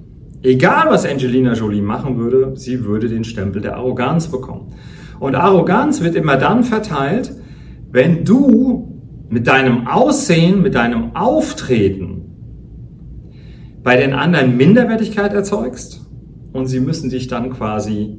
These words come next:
schlecht reden, damit sie sich wieder gut fühlen. Das ist das, was drunter liegt. Nun, jetzt wäre diese, dieser Podcast nicht Live Coaching to Go, wenn es nicht einen Tipp geben würde, der dir da raushilft.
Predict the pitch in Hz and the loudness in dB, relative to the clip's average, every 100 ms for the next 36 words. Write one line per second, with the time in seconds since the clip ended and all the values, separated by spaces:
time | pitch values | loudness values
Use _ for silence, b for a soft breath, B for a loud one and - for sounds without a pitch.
0 | - - - - 107 135 - 117 123 127 | -16 -18 -14 -6 0 0 -2 -6 -2 -2
1 | 135 110 92 113 127 127 - 113 104 117 | -2 -4 -2 -2 -2 -4 -4 -4 -2 -4
2 | 127 - 101 104 101 98 98 - - - | -6 -10 -8 -4 -4 -4 -8 -16 -18 -20
3 | - - - - - - 95 90 - - | -20 -20 -20 -20 -20 -12 -8 -8 -10 -18
4 | - - - - 107 95 - - - - | -18 -20 -20 -14 -8 -6 -6 -10 -14 -18
5 | - - - - - - - 92 - - | -20 -20 -20 -20 -20 -18 -12 -10 -10 -14
6 | - 92 92 - - B B B B B | -12 -10 -10 -14 -18 B B B B B
7 | B B 110 117 - 139 147 98 - - | B B -10 -8 -4 -2 -2 -4 -6 -12
8 | - - - - - 165 220 165 127 147 | -16 -20 -20 -20 -2 4 6 6 2 0
9 | 175 156 143 143 127 131 120 113 104 104 | 0 0 -2 -2 0 2 2 -2 -8 -8
10 | - 101 117 113 - - 123 113 - 110 | -8 -6 -4 -4 -6 -8 -8 -6 -4 -4
11 | 110 107 - 123 107 104 104 123 123 113 | -4 -6 -4 -6 -6 -6 -2 0 0 -2
12 | 113 107 - 131 - 120 107 104 107 127 | -6 -6 -6 -4 -4 -2 0 0 2 4
13 | 202 B B B B B B B - 123 | 2 B B B B B B B -2 4
14 | 127 131 127 127 123 117 120 180 165 120 | 6 6 6 4 4 4 4 4 4 2
15 | 98 92 - - | 2 2 -6 -14